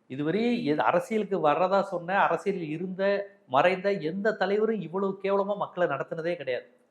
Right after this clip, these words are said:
இந்த விஜய் தான் இருக்கிற எல்லா அரசியல் தலைவரும் மோசம், நான் வந்து நாட்டை திருத்த போறேங்கிறார். மக்களிடம் செல், மக்களுக்கான பிரச்சனைகளை தேடு, அவர்களுக்காக போராடுனாரு அறிஞர் அண்ணா. இந்த விஜய் என்னன்னா,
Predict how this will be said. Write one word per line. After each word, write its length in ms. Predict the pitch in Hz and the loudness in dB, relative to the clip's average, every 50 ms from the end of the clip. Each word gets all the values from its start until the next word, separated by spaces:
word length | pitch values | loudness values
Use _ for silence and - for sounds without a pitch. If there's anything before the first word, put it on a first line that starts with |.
| _ _ _ _ _ _ _ - | _ _ _ _ _ _ _ -8
இந்த 380 | 151 175 202 208 196 208 196 | -4 -4 -2 2 4 4 4
விஜய் 380 | 185 170 190 170 226 226 220 208 | 4 4 4 6 6 6 6 6
தான் 280 | 226 254 269 254 190 | 4 2 4 2 0
இருக்கிற 420 | 175 196 240 240 - - 240 220 202 | 0 0 -2 -2 2 4 6 6 8
எல்லா 360 | 175 160 165 196 208 202 202 | 8 6 6 8 10 10 10
அரசியல் 320 | 196 190 - - 240 220 | 10 8 6 2 -2 2
தலைவரும் 440 | 202 214 202 202 202 208 214 220 196 | 4 4 4 4 4 4 4 2 4
மோசம், 380 | 175 185 175 - 214 220 220 190 | 4 2 2 4 4 4 6 6
நான் 260 | 151 147 170 196 202 | 8 8 8 8 6
வந்து 220 | 202 196 196 214 | 6 2 0 2
நாட்டை 320 | 185 170 170 175 - 185 - | 4 6 6 6 4 0 -4
திருத்த 280 | - 165 - - 170 - - | -4 -6 -6 -6 -6 -6 -4
போறேங்கிறார். 420 | 160 160 156 147 135 123 107 - - _ _ _ _ _ _ _ _ _ _ _ _ _ _ _ _ _ _ _ _ _ _ _ _ _ _ _ _ _ _ _ _ _ _ | -2 -2 -4 -2 -4 -4 -4 -4 -8 _ _ _ _ _ _ _ _ _ _ _ _ _ _ _ _ _ _ _ _ _ _ _ _ _ _ _ _ _ _ _ _ _ _
மக்களிடம் 640 | 123 147 - - - - 226 220 226 220 220 202 | 4 4 4 4 4 6 6 8 8 8 6 6
செல், 400 | - - 180 190 214 240 - - _ _ _ _ | 4 2 2 2 2 -2 -6 -14 _ _ _ _
மக்களுக்கான 580 | 147 151 151 - 226 220 214 208 202 190 180 170 | -6 -4 0 2 4 4 4 6 8 8 8 6
பிரச்சனைகளை 720 | - - 202 190 - - 196 202 196 190 185 180 160 - - | 4 0 -2 -4 -2 -2 0 0 0 2 0 0 -2 -2 0
தேடு, 400 | 160 165 175 170 185 196 202 - - - - _ _ | 0 2 2 2 2 0 -2 -2 -8 -16 -20 _ _
அவர்களுக்காக 680 | - 139 165 180 190 185 180 - 202 196 196 202 196 - - | 8 8 10 10 8 6 4 6 6 6 6 4 2 2 4
போராடுனாரு 640 | 165 180 185 180 180 180 180 175 170 156 147 156 143 | 4 6 6 6 6 6 4 2 2 2 4 4 2
அறிஞர் 280 | 131 143 139 143 139 | 2 0 -4 -8 -10
அண்ணா. 340 | 120 110 123 147 143 123 - _ _ _ _ _ _ _ _ _ _ _ _ _ _ _ _ _ _ | -10 -12 -10 -12 -12 -12 -12 _ _ _ _ _ _ _ _ _ _ _ _ _ _ _ _ _ _
இந்த 200 | 156 165 160 170 | -10 -6 -4 -2
விஜய் 360 | 143 151 160 147 214 220 208 | -2 -2 0 2 4 4 4
என்னன்னா, 540 | 180 - 151 143 135 - 120 139 165 185 - | 4 2 -2 -2 -2 -2 -2 -2 -2 -2 -4